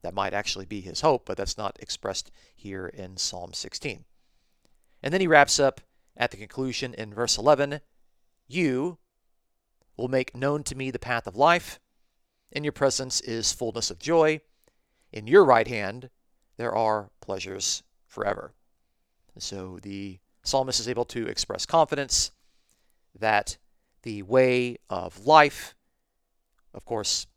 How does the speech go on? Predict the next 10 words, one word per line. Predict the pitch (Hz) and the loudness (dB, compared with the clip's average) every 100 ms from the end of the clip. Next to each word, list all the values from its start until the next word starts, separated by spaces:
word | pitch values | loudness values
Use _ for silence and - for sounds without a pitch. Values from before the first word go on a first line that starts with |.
| - | -20
on | 92 | -20
the | 87 92 - _ _ - | -18 -20 -20 _ _ -4
other | 120 113 | -2 0
side | - 123 107 107 - | 0 2 2 2 -2
of | 104 90 | -6 -6
the | 101 | -10
threat | - - 113 101 | -8 -4 -6 -6
of | 92 | -4
death, | 123 123 110 | 0 0 -2
is | 107 95 - | -8 -4 -2